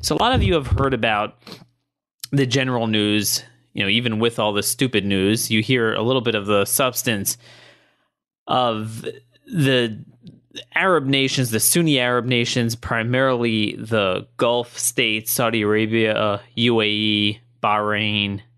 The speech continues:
Yemen, whatever that even means. I guess it means the Hadi government, the small portion that he controls of the country. Maldives, obviously Egypt, uh, the Sisi government, basically disowning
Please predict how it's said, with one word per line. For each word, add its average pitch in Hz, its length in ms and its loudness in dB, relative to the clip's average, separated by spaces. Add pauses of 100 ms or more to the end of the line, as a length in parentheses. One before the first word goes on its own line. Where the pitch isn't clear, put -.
(460)
Yemen, 107 600 0
whatever 98 280 0
that 95 140 0
even 95 240 0
means. 101 280 2
I 87 80 0
guess 92 240 -4
it - 20 -2
means 98 240 -2
the 95 80 -2
Hadi 98 340 -2
government, 101 600 -2 (120)
the - 240 -4 (120)
small 101 340 -2
portion 101 540 -6
that 92 160 -4
he - 340 -6
controls 107 540 -2
of 95 40 -4
the 92 60 -2
country. 98 400 -2 (500)
Maldives, 127 760 0
obviously 123 480 0
Egypt, 123 520 0
uh, 104 180 0
the 101 100 -2
Sisi 123 400 0
government, 113 520 -2 (460)
basically 156 540 0
disowning 120 1160 -2